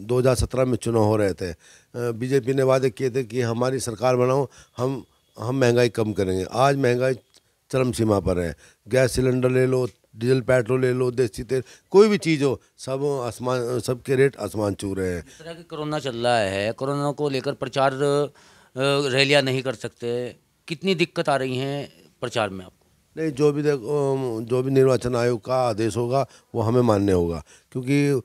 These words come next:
Speaker 1: उन्होंने ये कहा कि कोई बड़ी रैली, रैली नहीं होने की, से उस पर रोक लगाई हुई है। हम door to door जाकर हर गांव में, अ, प्रचार कर रहे हैं, लोगों को समझा रहे हैं, और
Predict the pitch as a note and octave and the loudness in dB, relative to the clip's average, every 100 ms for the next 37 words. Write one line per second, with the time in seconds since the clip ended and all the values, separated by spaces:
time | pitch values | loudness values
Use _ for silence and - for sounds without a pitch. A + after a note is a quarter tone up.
0 | - - A#2+ B2+ C#3 C#3 C3+ B2 A#2+ B2+ | -8 -4 2 4 6 4 2 0 -2 -2
1 | C3 B2+ B2 B2+ A#2 A2+ A#2+ A#2+ A#2 C3+ | -4 -2 0 4 4 4 2 2 4 4
2 | C#3+ C#3 C#3+ C#3 C#3 B2 C#3 - - _ | 6 4 4 2 0 0 -6 -8 -20 _
3 | - C3 A#2+ B2 A#2 A2+ C3 C3 C#3 C3+ | -4 -2 0 2 2 6 6 8 6 4
4 | C#3 C#3+ - _ - B2 C#3 B2+ C#3 A2+ | 2 0 -4 _ -6 -4 0 2 2 2
5 | C#3 A#2+ C3+ A#2+ A#2 A2 A#2 G2 B2 B2 | -2 2 2 4 2 2 -4 -4 -2 0
6 | B2 C3 C#3 - - _ A#2+ B2 G#2 G#2+ | 2 0 -2 -8 -20 _ -4 -4 -2 -4
7 | A#2+ A#2+ A#2+ B2 C3+ C3+ B2+ A#2+ - G#2+ | 2 2 2 0 2 2 0 -2 -4 -2
8 | A2+ A#2+ C3 C#3 C3+ - - - B2 C3 | 0 2 4 2 0 -6 -20 0 2 2